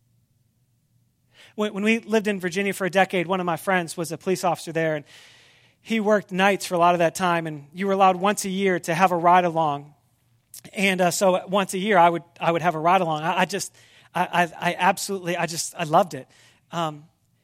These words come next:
and it was always fascinating to me to watch people's interactions and, and, and responses to things that came up in the, in the middle of the night,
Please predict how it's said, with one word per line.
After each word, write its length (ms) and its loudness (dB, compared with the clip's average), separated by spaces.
and 340 0
it 540 -20
was 80 -8
always 180 2
fascinating 720 0
to 60 -6
me 180 0
to 120 -6
watch 680 0
people's 340 -8
interactions 800 2
and, 180 -12
and, 220 -10
and 160 -10
responses 640 -2
to 80 -12
things 240 -6
that 240 -16
came 180 -2
up 160 0
in 120 -8
the, 100 -12
in 120 -6
the 40 -4
middle 200 -2
of 40 -6
the 80 -10
night, 280 -6